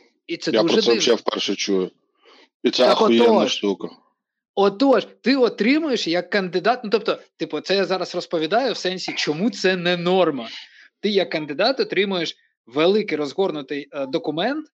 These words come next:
Speaker 1: тому що ти все одно будеш гуглити. Ну, якщо ти там, типу, нормальний,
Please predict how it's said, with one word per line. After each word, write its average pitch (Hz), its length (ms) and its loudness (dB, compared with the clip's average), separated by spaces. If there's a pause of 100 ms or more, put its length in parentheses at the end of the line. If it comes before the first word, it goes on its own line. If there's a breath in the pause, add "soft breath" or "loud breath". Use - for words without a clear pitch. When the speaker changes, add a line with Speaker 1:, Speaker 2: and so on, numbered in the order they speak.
(420)
Speaker 1:
тому - 160 -12
що 226 120 -6
ти - 80 -14
все 202 160 -8
одно 247 180 -6
будеш 240 220 -6
гуглити. 165 640 -6
Ну, 196 100 -4
якщо 185 340 -2
ти 185 200 -2
там, 143 260 -6
типу, 135 260 -12
нормальний, 147 580 -4